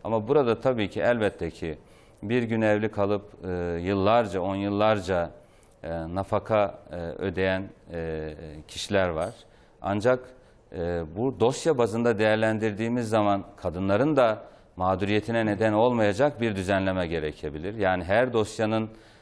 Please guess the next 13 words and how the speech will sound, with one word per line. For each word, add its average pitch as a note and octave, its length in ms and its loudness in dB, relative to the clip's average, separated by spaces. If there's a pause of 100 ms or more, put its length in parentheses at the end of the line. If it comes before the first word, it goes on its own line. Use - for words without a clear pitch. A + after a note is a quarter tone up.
(220)
özelliği G#2 480 2
farklı G#2 400 0
olabilir. D2+ 420 0 (200)
Yani F#2+ 420 -2 (400)
burada G#2 520 4 (260)
özellikle G2 600 -4
kadınlarımızı G2+ 800 0
da G2 260 2 (260)
mağdur F2 340 0
etmeyecek, E2+ 680 -4
nafaka - 380 -4
alacaklısı G#2 840 -2
olan G2 300 2